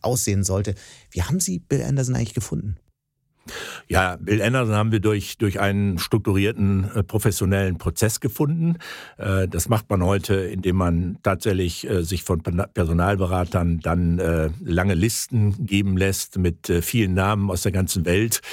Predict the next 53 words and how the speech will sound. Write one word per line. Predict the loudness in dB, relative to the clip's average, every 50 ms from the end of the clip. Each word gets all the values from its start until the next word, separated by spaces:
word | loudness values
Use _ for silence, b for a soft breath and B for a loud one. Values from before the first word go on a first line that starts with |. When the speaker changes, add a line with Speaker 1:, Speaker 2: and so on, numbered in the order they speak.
| B B B B B B
Speaker 2:
Äh, | -2 -2 0
Bayer | 2 2 2 2 2
ist | 0 -2 -2
ein | 0 0 0 2
sehr | 2 2 2 2
globales | 2 0 0 2 2 2 2 0 0
Unternehmen, | -2 0 2 0 2 2 2 2 2 2
deswegen | 0 0 0 0 0 2 2 0 2 2 2
hatte | 2 2 2 0
ich | -2 0
schon | 0 0 2
diesen | 2 2 0 0 0
Anspruch, | 2 0 0 0 0 -2 -2 0 0
auch | -2 -2 -2 -2 -2
sehr | 0 2 2 2 2
breit | 0 0 0 0 0 0 -2
zu | -6 -6 -4 -4 -2
suchen. | 0 2 2 2 2 2 2 2 2 B B B B B B B B B B
Und, | B 2 2 4 4 4 2 0 -2 0
äh, | 2 2 2 2 2 0 0 -2
ja, | 0 0 0 0 0 -2
dann | 0 0 0 2
sind | 2 2 0 2
wir | 2 2 2 2 0
eben, | 0 0 2 2 2 2 0 0 -2 -2 0
äh, | 0 0 0
von | 0 0 -2 0
einer | 2 2 2 2 2 0 -2 -2 -2
sehr | 0 0 2 2
langen | 2 0 2 2 2
Liste | 2 0 0 -2 0 0 0 0 0 -2
zu | -2 -2 0
einer | 2 2 2 2
sehr | 2 2 0
kurzen | 0 0 0 0 0 0 0 0
Speaker 1:
Dann | 0
haben | 0 0
Speaker 2:
gekommen. | 2 2 2 4
Speaker 1:
erstmal | 2 2 0 0 0
ganz | 0 -2 0
viele | 0 0 0
abgesagt? | -2 -2 -2 -2 0 0 0 2 2
Speaker 2:
Äh, | 2 2 2 0 -2
und, | 0 0 0 2 2 0 0 0 0
äh, | 2 2 2 2
es | 0 0 0
haben | 0 2 2 2 2 2 0
kaum | 2 2 2 2 2 2
welche | 2 2 2 0 0 -2
abgesagt, | -2 -4 -2 -2 0 0 2 0 0 -2 -4 -10 -8 -4 -2
ähm, | 0 2 2 2 2 2 2 0 0 -2 0
ganz | 0 0 2 2 2
wenige, | 0 2 2 2 2 2 0 0 -2